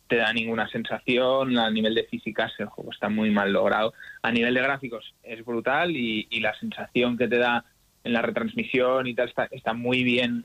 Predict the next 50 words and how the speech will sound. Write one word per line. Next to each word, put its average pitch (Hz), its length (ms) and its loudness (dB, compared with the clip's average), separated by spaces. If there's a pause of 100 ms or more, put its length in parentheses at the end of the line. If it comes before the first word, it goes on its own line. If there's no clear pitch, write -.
muy 120 180 -2
bien 117 220 0
montado, 123 480 0
pero, 110 340 0 (220)
pero 101 140 -10
es - 120 -12
que 110 80 -2
no 113 100 2
deja 113 220 0
de 117 80 0
ser 127 140 0
un 120 140 2
juego. 110 400 0 (420)
El 113 140 0
tema 117 180 4
es 120 100 -4
que 123 160 2
iRacing 131 480 -2
es 127 160 -6
un 123 100 -12
software 123 300 -2
mucho 127 240 -4
más 120 160 -4
profesional 131 640 0
a 123 80 0
nivel 110 220 -2
de 107 80 0
físicas, 120 580 -2
a 117 60 -4
nivel 110 280 0
de, 107 240 2 (380)
de 123 100 2
competición 123 920 0
y, 101 340 0
y 95 260 -12
mucho 110 240 -4
más, 104 280 0 (100)
mucho 101 220 -6
más 113 200 -2
logrado. 104 400 0
Entonces 104 300 -4
Max 123 300 0 (180)
por 113 160 -4
eso 117 180 -2
no 117 140 2
quiere 110 240 0
competir, 110 460 -2
yo 117 160 2
creo, 113 320 2
porque, 101 340 2